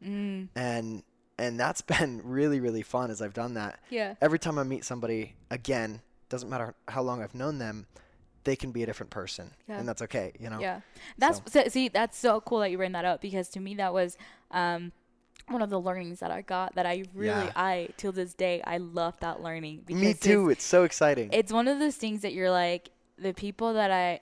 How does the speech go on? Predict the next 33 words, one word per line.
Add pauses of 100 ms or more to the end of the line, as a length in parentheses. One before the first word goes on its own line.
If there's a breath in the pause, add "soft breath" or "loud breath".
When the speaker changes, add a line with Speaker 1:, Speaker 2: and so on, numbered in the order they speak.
Speaker 1:
I
hang
out
with
and
the
people
that
I
bring
about, (120)
right, (140)
what
they're
learning,
it's
a
projection
of
who
I
am. (240 soft breath)
Speaker 2:
Right. (220 loud breath)
Speaker 1:
And
it's
almost
one
of
those
things
that
of
just,